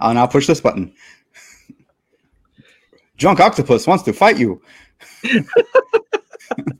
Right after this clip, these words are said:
Speaker 2: I saw, it, it keeps coming across my news feed,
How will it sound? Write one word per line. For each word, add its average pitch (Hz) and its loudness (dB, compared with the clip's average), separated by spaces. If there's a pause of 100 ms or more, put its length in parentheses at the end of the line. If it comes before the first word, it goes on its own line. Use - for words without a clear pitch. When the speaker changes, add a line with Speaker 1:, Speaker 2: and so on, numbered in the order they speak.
(460)
Speaker 2:
I 208 2
saw, 160 0
it, 160 -4
it 165 0
keeps 269 -10
coming 214 -2
across 185 -6
my 165 -6
news 175 -8
feed, 123 -10